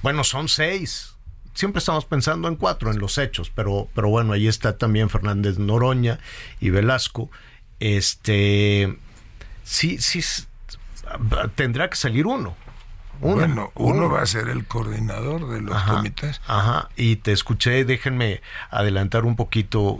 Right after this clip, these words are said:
Speaker 1: en esta conversación previa que tuvimos. Qué buen desayuno, a ver si se repite.
Speaker 2: Pues
Speaker 1: Adán.
Speaker 2: invítanos
Speaker 1: La,
Speaker 2: más
Speaker 1: está
Speaker 2: seguido, hay que
Speaker 1: buenísima
Speaker 2: decirle a Ángel
Speaker 1: la
Speaker 2: y a Franco.
Speaker 1: conversación, sí. Este, tú no regresarías, porque ayer escuchamos Palacio Nacional. Bueno, los que,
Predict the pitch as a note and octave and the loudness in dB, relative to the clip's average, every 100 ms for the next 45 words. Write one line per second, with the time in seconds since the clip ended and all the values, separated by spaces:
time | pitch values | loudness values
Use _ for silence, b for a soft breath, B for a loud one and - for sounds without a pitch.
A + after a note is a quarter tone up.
0 | - F#2+ F#2+ G2 - G2+ - G2+ G2 - | -2 0 2 0 2 0 0 0 0 2
1 | F#2+ - G2 - G#2 G2 F#2 G2 G2 F#2+ | 2 2 -2 -2 0 0 -2 -2 0 2
2 | G#2 - C3 C3+ D#3 D#3+ E3+ A2+ F#2 G#2+ | 2 0 -2 -2 -2 -2 -2 -2 -2 -2
3 | A#2 A#2+ - - - F2+ - F#2 - - | 0 0 0 0 -2 -6 -8 -12 -10 -12
4 | E2 F2 G2 F#2+ A2+ G#2+ C#3 A2 - - | -10 -4 0 0 2 2 2 0 2 2
5 | A2 C#3 C#3+ C3 - D#3+ F3 D#3 D3 E3 | 2 2 2 0 0 0 0 -2 -2 -2
6 | D3 C3+ A2 D#3 D3+ C#3+ C#3+ D#3 C3 C#3+ | -2 -2 -2 -2 -2 0 0 0 0 0
7 | C#3+ B2+ C#3 C#3+ F3 B2+ C3 A#2+ A#2+ C3 | 0 0 0 0 0 0 0 0 0 0
8 | C#3+ B2 - C#3 A#2+ B B B - C#3 | -2 -2 0 2 0 B B B -8 0
9 | C3+ C3+ - C3+ B2 - E3+ F#3 F3+ F3 | 2 2 0 0 -2 0 -2 0 0 0
10 | D#3 D#3 C#3+ C3 - G#2 A#2 B2 B2 C3+ | 0 0 2 2 2 2 4 4 2 0
11 | A#2 C#3 F#3 - C#3 D#3+ D#3+ B2+ B2 B2 | 0 0 0 -2 -2 0 0 -2 -2 0
12 | B2+ C3 A#2 - G#2+ A2 C3+ F#3+ A3+ G#3+ | 0 0 0 0 0 -2 0 0 0 0
13 | F3+ D#3 - D3 | 0 0 -2 -6